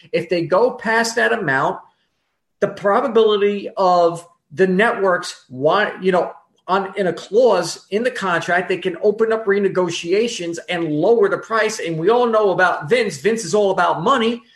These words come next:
He didn't want to lose the money. So he was like, "No, we're gonna do, we're gonna go live." And I'm like, "You can't go live." And then his wife forms a super pac, you know, for Trump. And all of a sudden they funnel millions of dollars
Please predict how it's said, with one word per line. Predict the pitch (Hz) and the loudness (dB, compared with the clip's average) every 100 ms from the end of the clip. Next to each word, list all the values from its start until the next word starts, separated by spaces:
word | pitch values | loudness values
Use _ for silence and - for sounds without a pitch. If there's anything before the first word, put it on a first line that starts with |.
| _ _ - | _ _ -4
He | 277 | 0
didn't | 294 262 | 0 0
want | 202 202 | 0 0
to | 220 | 0
lose | 190 190 185 | 0 0 -2
the | |
money. | 247 285 277 | 0 0 -2
So | 190 208 208 | -2 0 0
he | |
was | 214 202 | 0 0
like, | 196 202 | -2 0
"No, | 285 254 | 2 2
we're | 151 160 | 0 -2
gonna | 180 160 | -4 -6
do, | 196 208 180 | -8 -6 -4
we're | 185 | -4
gonna | 196 196 | -2 0
go | 226 | 4
live." | 233 262 302 208 - - | 4 4 2 0 -4 -4
And | 220 233 | 0 2
I'm | 233 | 2
like, | 233 226 226 | 0 0 -6
"You | 226 - | -14 -10
can't | 226 330 381 311 | -4 -2 -2 -2
go | 196 | -2
live." | 143 110 - - _ _ _ _ _ _ _ _ _ _ _ 262 | -2 -4 -6 -14 _ _ _ _ _ _ _ _ _ _ _ 0
And | 277 208 | 2 4
then | 233 240 | 4 4
his | 233 262 220 | 2 0 0
wife | 233 190 220 - - _ _ _ _ _ | 2 2 0 -4 -14 _ _ _ _ _
forms | _ 214 226 196 | _ 4 4 4
a | 208 190 185 - _ | 2 2 -2 -16 _
super | - - 302 302 220 | -12 -6 -2 0 2
pac, | 165 143 170 - - _ _ | 2 2 0 -4 -16 _ _
you | 240 | 0
know, | 220 | 0
for | 233 | 0
Trump. | 233 185 185 185 - - | -4 -2 -2 -4 -10 0
And | 233 | 0
all | 226 240 | 4 4
of | 285 | 2
a | |
sudden | - 247 233 | -2 -2 2
they | 220 220 | 0 0
funnel | - 233 226 220 | 0 2 2 0
millions | 214 233 247 | 0 0 -2
of | 254 185 | -4 -2
dollars | 165 165 175 214 - | 0 2 2 -2 -4